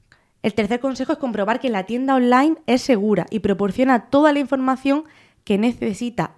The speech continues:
el cliente sobre consumo y tratamiento de datos personales.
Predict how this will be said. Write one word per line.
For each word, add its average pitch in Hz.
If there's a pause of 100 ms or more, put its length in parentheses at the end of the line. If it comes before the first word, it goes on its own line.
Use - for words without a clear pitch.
el 285
cliente 247 (200)
sobre 262
consumo 262
y 208
tratamiento 208
de 190
datos 196
personales. 170